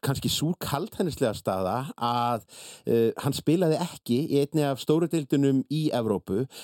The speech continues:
heldur spilaði hann alla tíð, uh, í, í Brasilíu og síðan alveg undir blálokin í, í Bandaríkjunum. Og í Brasilíu var bara deildarkeppnin það ófullkomin, þannig að, að, eh,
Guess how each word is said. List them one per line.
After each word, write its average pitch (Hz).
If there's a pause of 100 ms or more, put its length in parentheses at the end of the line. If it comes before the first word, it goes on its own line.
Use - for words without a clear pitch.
heldur 113
spilaði 180
hann -
alla 160
tíð, 127
uh, 123 (800)
í, 147
í 143
Brasilíu 120
og 123
síðan 123
alveg 131
undir 120
blálokin 143
í, 131
í 123
Bandaríkjunum. 95 (600)
Og 113 (120)
í 175
Brasilíu 135 (400)
var 160
bara 147
deildarkeppnin 160
það 135 (220)
ófullkomin, 135 (240)
þannig 123
að, 117
að, 117
eh, 113